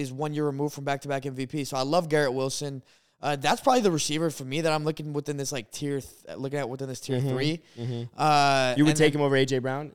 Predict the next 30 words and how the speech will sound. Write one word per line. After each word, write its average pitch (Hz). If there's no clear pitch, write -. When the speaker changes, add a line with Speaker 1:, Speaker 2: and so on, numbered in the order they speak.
Speaker 2:
and 120
Devontae? 127
I 156
think 196
I 190
would 160
take 170
him 156
Speaker 1:
I'll 185
Speaker 2:
over 247
Speaker 1:
take 139
Br-, 165
I'll 190
take 196
in, 180
in 170
Speaker 2:
A 139
J 151
Speaker 1:
that, 220
Speaker 2:
Brown, 139
Speaker 1:
I'll 190
take 190
A 196
J 208
Brown, 170
Speaker 2:
Garrett 113
Speaker 1:
Garrett 156
Speaker 2:
Wilson, 151
Speaker 1:
Wilson. 147
Speaker 2:
Devontae. 135